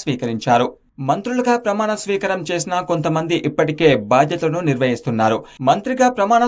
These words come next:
స్వీకారం చేసిన నారా లోకేష్ త్వరలో ఛార్జ్ తీసుకోనున్నారు. వెలగపూడి సచివాలయం ఫోర్త్ ఫ్లోర్లో గల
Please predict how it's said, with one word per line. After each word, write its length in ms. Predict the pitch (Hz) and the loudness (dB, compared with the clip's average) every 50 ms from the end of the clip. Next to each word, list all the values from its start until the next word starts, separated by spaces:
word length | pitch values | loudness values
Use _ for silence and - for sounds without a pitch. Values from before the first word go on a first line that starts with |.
| 240 | 0
స్వీకారం 400 | - 208 208 202 214 202 202 196 156 190 | -2 -4 -2 0 0 0 0 0 -2 -2
చేసిన 240 | 190 170 - 190 180 170 156 131 | -2 -2 0 2 2 2 4 4
నారా 260 | 127 151 185 196 190 185 | 2 2 2 2 2 4
లోకేష్ 460 | 180 170 175 175 175 175 165 156 - - - | 6 6 6 6 6 4 0 0 0 -2 0
త్వరలో 320 | 156 180 180 185 190 202 196 - - | 4 4 6 6 6 4 0 2 2
ఛార్జ్ 240 | 160 165 170 165 170 147 | 4 4 4 2 0 0
తీసుకోనున్నారు. 680 | 165 151 147 - - 139 127 120 117 120 123 135 147 147 147 - - - - - | 0 0 0 2 0 2 2 2 2 2 4 4 2 0 -2 -6 -20 -20 -12 -4
వెలగపూడి 580 | 123 127 147 175 175 196 175 147 185 180 175 180 156 - | 2 2 4 4 4 2 0 0 -2 -2 -4 -4 -4 -4
సచివాలయం 500 | 180 156 - 190 185 185 180 180 170 147 170 | -4 -4 -2 -2 0 2 2 2 0 0 2
ఫోర్త్ 240 | 185 196 190 - 170 - | 0 0 0 -2 -8 -4
ఫ్లోర్లో 300 | 185 180 170 170 170 165 156 160 | 0 0 2 4 2 2 2 2
గల 100 | 160 | 2